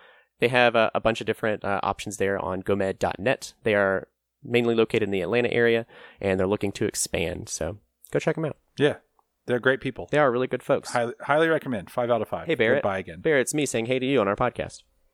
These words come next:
Speaker 2: Hey, bud. All right, let's talk about things we wanna see. Let's get out of halftime. Third quarter adjustment. So, uh, all I wrote down in things I wanna see is just R T D B, like, ten times. Um,
Speaker 1: You sure did.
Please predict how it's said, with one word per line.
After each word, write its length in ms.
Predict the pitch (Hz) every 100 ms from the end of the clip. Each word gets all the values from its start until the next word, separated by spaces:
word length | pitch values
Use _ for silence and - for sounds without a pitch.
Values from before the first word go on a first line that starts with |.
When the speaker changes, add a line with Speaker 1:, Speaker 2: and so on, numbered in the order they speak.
| _ _ _ _ _ _ _
Speaker 2:
Hey, 80 | -
bud. 220 | 117 101 - _ _ - -
All 100 | 185
right, 180 | 131 - _ _ _ _ _ -
let's 120 | -
talk 80 | 208
about 160 | 196
things 180 | 180 160
we 60 | 165
wanna 160 | 151
see. 280 | - 135 90 -
Let's 160 | 151
get 140 | - 165
out 100 | 139
of 60 |
halftime. 380 | 131 - 113 95
Third 160 | 170 165
quarter 200 | 165 135
adjustment. 400 | 123 117 110 -
So, 280 | - 139 98 _ _ _ _
uh, 220 | 127 104 113 _ _ -
all 180 | 151 202
I 80 |
wrote 200 | 196 185
down 200 | 147 139
in 100 | 143
things 220 | 123 135 127
I 60 |
wanna 200 | 120 113
see 300 | - 120 120 127
is 140 | 113
just 220 | - 110 -
R 140 | 110
T 180 | - 123
D 160 | 113
B, 260 | 110 101 113
like, 200 | 117 98
ten 200 | - 101
times. 400 | 104 98 113 - _ _ - -
Um, 300 | 113 110 104
Speaker 1:
You 60 |
sure 180 | 107 175
did. 240 | 180 269